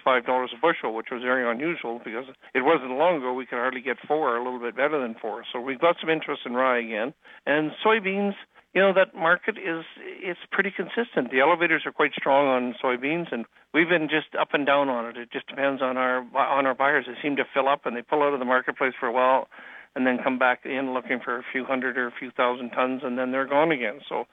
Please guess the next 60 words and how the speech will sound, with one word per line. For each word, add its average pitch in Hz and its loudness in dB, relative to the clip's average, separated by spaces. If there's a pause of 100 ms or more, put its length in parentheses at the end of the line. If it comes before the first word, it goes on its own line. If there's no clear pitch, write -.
(140)
it's 135 0
still 220 4
there. 147 4
It's - -8
a 131 -4
good 170 -4
market. 165 0
I 135 -4
think 135 -6
it's 127 -12
a - -10
good 135 -8
thing 131 -2
to 123 -10
grow 123 0
this 131 -2 (100)
year. 165 -2 (460)
And 139 0
also, 135 2
as 127 2 (340)
what 131 -4
to - -12
grow 151 2
this 135 -6
year, 143 2
I 151 0
think 165 -6
yellow 175 2
peas 175 -12
are 117 -6
still 175 0
a 123 -6
good 151 4
avenue 131 2
to 120 -4
grow 131 -6
going 123 -2
forward. 117 0
I 110 -2
think 156 -8
they're 127 -2
just - -10
such - -6
a 127 2
high 147 -2
protein, 147 -4 (340)
very 147 4
palatable 123 0 (260)
food 156 -4
product, 131 0
and 123 -4
it's 123 -10
gonna 139 -2
be 135 -8
used 131 -6
more 139 4
and 127 2
more 131 2
in 120 -6
the 117 -10